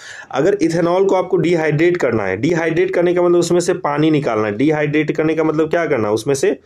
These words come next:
पानी निकालना है। उसमें से क्या निकालना है? पानी। कह रहा है कि सी टू, सी एच थ्री, सी टू एच,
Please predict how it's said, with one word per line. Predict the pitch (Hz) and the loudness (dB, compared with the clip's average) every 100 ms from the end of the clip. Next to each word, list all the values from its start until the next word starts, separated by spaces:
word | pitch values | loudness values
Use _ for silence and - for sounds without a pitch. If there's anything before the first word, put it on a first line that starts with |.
| _ _ _ - | _ _ _ -4
पानी | 143 143 139 135 | -2 0 0 0
निकालना | 120 101 90 90 95 | 0 0 0 -2 -4
है। | 95 _ | -8 _
उसमें | - 147 | -6 -4
से | 147 | -2
क्या | 165 | -2
निकालना | 165 170 185 | 0 0 0
है? | 190 143 | -2 -2
पानी। | 127 107 90 - - - - - | -2 -2 -4 -12 -16 -16 -18 -4
कह | 151 | 0
रहा | 160 147 | 0 -2
है | 185 - _ - | -4 -8 _ 0
कि | 175 | 0
सी | 170 - 170 | 0 0 -2
टू, | 170 196 220 - - _ _ _ | 0 2 2 -2 -14 _ _ _
सी | - 170 185 | -4 0 0
एच | 185 | 0
थ्री, | 190 196 254 | 0 0 -2
सी | - 170 175 | -4 -2 0
टू | 190 175 | 2 2
एच, | 147 - | 0 -6